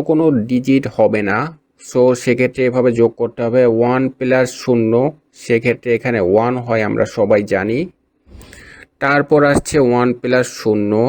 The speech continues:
এখানেও ওয়ান হবে। তারপরে শূন্য, শূন্য তো শূন্য। এখন ওয়ান প্লাস ওয়ান সমান কত?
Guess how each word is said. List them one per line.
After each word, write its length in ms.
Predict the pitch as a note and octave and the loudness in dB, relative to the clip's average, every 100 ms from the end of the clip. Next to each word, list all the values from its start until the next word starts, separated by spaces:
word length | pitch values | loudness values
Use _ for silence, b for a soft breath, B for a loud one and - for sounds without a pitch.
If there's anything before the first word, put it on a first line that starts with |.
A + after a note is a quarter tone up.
| D3 | 0
এখানেও 520 | B2+ B2 C3 C#3 C#3 C#3 C#2+ | -2 -2 0 0 2 2 2
ওয়ান 220 | A2 A#2+ A#2 | 2 0 0
হবে। 340 | A2+ F2+ G#2+ C#3+ E3+ _ _ _ _ _ - | 0 0 0 0 -4 _ _ _ _ _ -6
তারপরে 440 | A2+ A2 A2+ A#2+ | -4 -2 0 2
শূন্য, 360 | B2 - C#3+ C#3+ C#3+ | 0 0 2 4 4
শূন্য 280 | C3+ C#3 C3+ C3 | 2 0 2 0
তো 140 | C#3 B2+ | 2 0
শূন্য। 440 | - - A2 F#2+ C#2+ B1 - _ _ _ _ _ - | 0 -2 0 0 -4 -6 -12 _ _ _ _ _ -8
এখন 380 | G#2 A#2+ D3 C#3 | -6 -2 0 0
ওয়ান 320 | A#2+ C3 C#3 C#3 | 2 2 2 -2
প্লাস 280 | C#3 C3 B2 A#2+ | 0 -2 -2 -2
ওয়ান 280 | A2+ A2 F#2 | 0 0 -2
সমান 320 | - B2+ B2+ | -2 0 2
কত? 260 | A#2+ A2 | 2 2